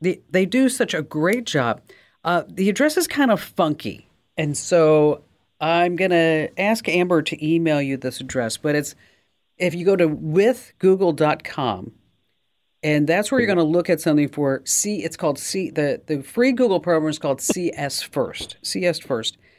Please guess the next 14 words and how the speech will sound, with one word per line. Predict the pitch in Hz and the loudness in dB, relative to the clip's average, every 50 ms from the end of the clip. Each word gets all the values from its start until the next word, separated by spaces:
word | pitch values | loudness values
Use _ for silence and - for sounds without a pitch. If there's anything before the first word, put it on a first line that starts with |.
| _ - - - _ _ _ _ _ | _ -16 -16 -16 _ _ _ _ _
And, | - 170 175 180 175 175 175 170 170 170 170 160 - - _ _ _ _ - | -2 0 2 4 4 4 4 4 4 2 0 -2 -6 -10 _ _ _ _ -8
you | - 165 175 | -2 0 2
know, | 170 165 151 | 2 2 2
my | 143 170 165 | 2 0 0
sister | 160 165 - - 277 302 294 - - 220 151 131 127 139 160 - - - _ _ | 0 -2 -2 0 0 0 0 -2 -2 0 0 0 0 -2 -4 -10 -18 -20 _ _
has | _ - 170 160 156 156 147 143 143 139 135 - - - - | _ -4 -2 0 2 2 2 2 2 2 0 -4 -6 -8 -10
a | - 135 131 131 127 123 123 123 123 | -10 -8 -6 -6 -4 -4 -6 -8 -8
school | 123 - - - _ - 156 147 127 120 117 123 - - _ _ | -8 -8 -8 -8 _ -2 0 0 0 0 -2 -4 -8 -14 _ _
in | - 139 135 131 131 | -8 -6 -4 -4 -2
Southern | - 165 151 156 143 | -2 0 0 0 0
California | - 147 127 123 120 - 113 - 127 117 107 80 55 - - _ _ _ _ _ _ _ - - _ _ _ _ _ | 2 2 0 0 -2 -2 -4 -2 -2 -2 -4 -6 -8 -10 -12 _ _ _ _ _ _ _ -20 -20 _ _ _ _ _
that | 139 139 135 131 131 127 123 120 _ | -4 -2 0 0 0 -2 -4 -6 _
she | - - 175 170 165 | -8 -4 0 0 2
has | 160 156 143 135 123 | 2 2 0 0 -2